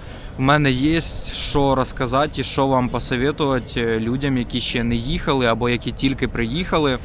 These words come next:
і думають, оставатися їм в Німеччині чи ні, либо же які в другій країні, там, допустим, не в Україні, а в Польщі або ще десь, і думають, їхати в Німеччину, не їхати в Німеччину.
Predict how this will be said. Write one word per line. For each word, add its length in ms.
і 100
думають, 540
оставатися 460
їм 80
в 40
Німеччині 540
чи 60
ні, 200
либо 220
же 180
які 220
в 40
другій 260
країні, 440
там, 200
допустим, 480
не 120
в 60
Україні, 340
а 40
в 60
Польщі 380
або 120
ще 180
десь, 200
і 40
думають, 500
їхати 260
в 40
Німеччину, 440
не 100
їхати 360
в 20
Німеччину. 560